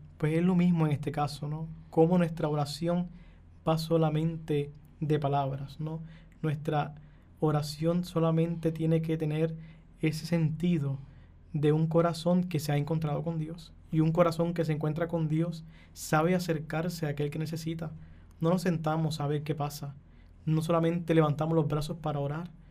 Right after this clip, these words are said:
sino que nuestra oración se hace viva en la medida que yo voy al otro, en la medida que yo sé acercarme al otro y le puedo acompañar también en su camino, porque no caminamos solo,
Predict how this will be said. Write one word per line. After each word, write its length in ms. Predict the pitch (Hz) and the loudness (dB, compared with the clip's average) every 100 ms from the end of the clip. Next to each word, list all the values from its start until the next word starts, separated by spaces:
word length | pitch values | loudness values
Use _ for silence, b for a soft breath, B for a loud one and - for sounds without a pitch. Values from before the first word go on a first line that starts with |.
| b b b | b b b
sino 360 | - 156 151 151 | -4 0 0 0
que 260 | 147 147 | 0 0
nuestra 520 | 170 151 156 147 156 147 | 0 0 0 -2 -2 -2
oración 480 | 143 - 156 175 180 | -2 -4 -2 -2 -2
se 280 | - 151 | -4 -4
hace 340 | 156 160 - 156 | -4 -4 -2 -2
viva 480 | 147 180 185 143 - B B B - | 0 -2 -2 -6 -8 B B B -2
en 160 | 156 147 | 2 2
la 80 | 147 | 2
medida 320 | 143 160 170 | 2 2 0
que 120 | 147 | 0
yo 140 | 151 | 0
voy 280 | 156 175 208 | 0 0 0
al 120 | 151 135 | 0 -2
otro, 280 | 135 143 - - b b b | -6 -10 -14 -18 b b b
en 60 | 151 | 0
la 80 | 147 | 2
medida 260 | 147 160 | 2 2
que 120 | 156 | 2
yo 100 | 151 | 0
sé 320 | 160 - 170 180 B B | -2 -2 -2 -2 B B
acercarme 800 | 165 - 151 139 151 170 175 170 | -2 0 0 0 -2 -2 0 0
al 160 | 160 180 | 0 0
otro 380 | 196 165 160 B B B - | 0 -2 -2 B B B 2
y 100 | 160 | 4
le 120 | 151 | 4
puedo 320 | 151 160 170 | 4 4 6
acompañar 640 | 175 175 160 156 143 151 175 | 6 2 2 2 2 0 0
también 480 | 170 156 151 165 160 | 0 0 0 -2 -2
en 160 | 160 127 | -2 -2
su 160 | - 143 | -2 -2
camino, 440 | 139 143 143 139 B B - | -2 -2 -4 -8 B B -2
porque 280 | 156 143 151 | 0 2 0
no 80 | 151 | 0
caminamos 420 | 151 151 151 160 | 0 2 0 -2
solo, 300 | - 175 151 | -2 -2 -2